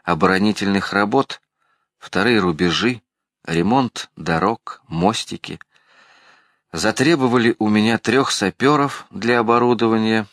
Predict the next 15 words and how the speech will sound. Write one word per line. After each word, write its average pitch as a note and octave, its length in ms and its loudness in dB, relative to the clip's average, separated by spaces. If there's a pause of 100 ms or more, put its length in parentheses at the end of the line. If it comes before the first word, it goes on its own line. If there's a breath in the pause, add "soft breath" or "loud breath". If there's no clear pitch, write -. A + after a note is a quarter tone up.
(180)
дивизионного G2+ 880 0
клуба. F#2+ 560 -2 (680 soft breath)
Утром A2+ 380 2
звонили F2+ 480 0
из F2+ 100 0
штаба F2 400 -2
дивизии B2+ 640 0 (480 loud breath)
приготовиться A2+ 720 2
к - 60 -8
встрече C3 500 0
фронтового A2 720 0
ансамбля G#2 640 -2
песни A2 500 -4
и - 160 -6
пляски. - 680 -6